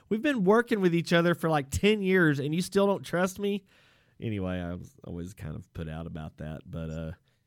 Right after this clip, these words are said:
anyway, I guess there's worse things in life. That, uh, of course, that guy was Landon, so, you know,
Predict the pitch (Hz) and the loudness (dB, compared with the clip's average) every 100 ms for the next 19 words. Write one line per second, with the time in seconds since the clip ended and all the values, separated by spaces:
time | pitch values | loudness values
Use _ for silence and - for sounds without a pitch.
0 | _ _ - _ _ _ _ _ _ - | _ _ -20 _ _ _ _ _ _ -2
1 | 175 196 175 165 160 160 165 - 135 117 | 4 8 10 8 8 6 2 4 2 4
2 | 117 107 98 92 90 90 92 98 - 127 | 2 2 -2 -4 -4 -2 -2 -2 -2 -4
3 | - 123 104 - - 156 - 147 143 147 | -2 -6 -8 -6 2 2 4 2 4 4
4 | 147 117 117 120 120 101 92 101 101 95 | 4 4 2 4 4 2 -2 -2 -2 0
5 | 95 95 | 0 -2